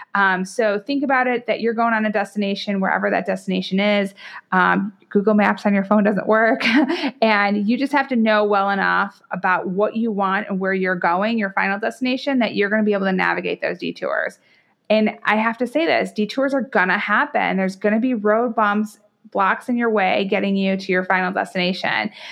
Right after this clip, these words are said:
Um, but they're there for a reason. Um, embrace some of them, uh, 'cause they teach us a few things on the way.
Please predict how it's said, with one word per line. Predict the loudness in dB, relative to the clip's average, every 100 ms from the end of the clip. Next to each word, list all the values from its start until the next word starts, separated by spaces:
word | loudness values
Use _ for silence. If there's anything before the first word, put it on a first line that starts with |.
| -16 -4
Um, | 2 4 2 0 0
but | 0 0
they're | 0 2 4
there | 2 2
for | 2 2
a |
reason. | 0 -2 0 0 2 0 -2 -2
Um, | 0 2 2
embrace | 2 0 2 0 -2
some | -2 -2
of | 0
them, | 0 0 -2 -4 -10 -16 -10 -2
uh, | 2 2
'cause | 0 0
they | -2
teach | -2 -2
us | -2 -2
a |
few | -2 -2
things | -2 -4
on | -2
the | -2
way. | -2 -2 -4